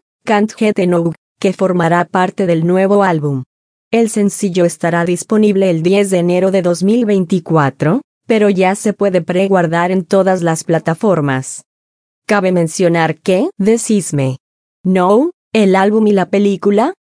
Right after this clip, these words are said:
se estrenarán el dieciséis de febrero de dos mil veinticuatro. La película, titulada This Is Me. No, The Film,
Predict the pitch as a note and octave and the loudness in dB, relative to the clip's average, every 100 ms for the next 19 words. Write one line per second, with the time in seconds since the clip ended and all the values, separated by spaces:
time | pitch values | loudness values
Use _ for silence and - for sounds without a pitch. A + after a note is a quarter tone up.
0 | - - A3+ G#3 F3 E3+ D#3+ E3 F3+ F#3+ | -10 -2 -2 0 0 0 0 0 0 0
1 | F#3+ G#3 F3+ F3+ F3 G3+ G3 B3 A3 F3+ | 2 2 2 -2 0 0 0 -2 -2 -2
2 | F#3 F#3 F#3 F3 F3 E3+ F#3+ A#3 A#3+ A#3 | 2 2 2 0 0 0 0 2 2 0
3 | A3 A3+ - F#3+ - C#3+ B2+ _ _ _ | 0 -2 0 0 0 -4 -6 _ _ _
4 | _ - A3+ G#3+ G3+ F#3+ D#3 D#3 D#3 A#3+ | _ 0 0 2 0 0 -2 0 0 0
5 | - _ - A#3 - F3 E3+ D#3 D3+ G3+ | -4 _ -2 -2 0 0 0 0 0 -2
6 | - G3 A3+ - G#3+ F3 D3+ C3+ C3 _ | -2 0 0 0 -2 -2 -2 -4 -4 _
7 | _ _ _ - F#3 F3+ G#3 D4 F4 _ | _ _ _ -2 0 2 2 2 -4 _
8 | - F3 E3+ A3 A3 D4+ C#4 | -4 -2 0 0 2 2 2